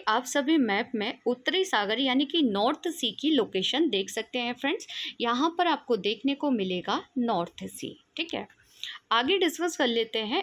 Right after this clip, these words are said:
अन्य ऑप्शंस के बारे में, जैसे कि भूमध्य सागर। अगर आप लोगों से पूछ लिया जाए कि जो नील नदी है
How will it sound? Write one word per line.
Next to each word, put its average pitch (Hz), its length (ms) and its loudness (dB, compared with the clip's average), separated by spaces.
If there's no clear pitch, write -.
अन्य 269 240 4
ऑप्शंस 208 460 -4
के 254 140 0
बारे 240 280 0
में, 285 160 0
जैसे 285 280 0
कि 392 160 2
भूमध्य 247 560 4
सागर। 180 420 -2
अगर 269 260 4
आप 339 200 4
लोगों 330 240 2
से 339 160 -2
पूछ 254 340 -2
लिया 302 220 2
जाए 202 260 0
कि 339 160 -2
जो 320 140 2
नील 269 460 4
नदी 196 320 0
है 202 320 -2